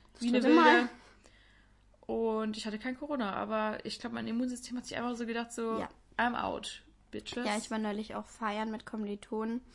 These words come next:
Speaker 1: Und es war zwei G und es war auch voll okay. Ähm, aber,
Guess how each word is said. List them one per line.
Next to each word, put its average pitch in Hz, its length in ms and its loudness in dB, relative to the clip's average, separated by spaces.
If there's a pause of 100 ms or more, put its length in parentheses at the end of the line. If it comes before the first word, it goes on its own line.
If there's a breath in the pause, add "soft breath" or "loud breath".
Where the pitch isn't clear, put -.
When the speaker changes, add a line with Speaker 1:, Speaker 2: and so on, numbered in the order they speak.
(520 loud breath)
Speaker 1:
Und 226 1000 2 (120)
es - 280 -6
war 247 140 4
zwei 226 260 -2
G 226 300 0 (480)
und 240 80 2
es 233 160 -4
war 208 140 4
auch 214 100 -2
voll 208 200 -2
okay. 285 420 0 (320)
Ähm, 233 380 0 (340)
aber, 233 640 4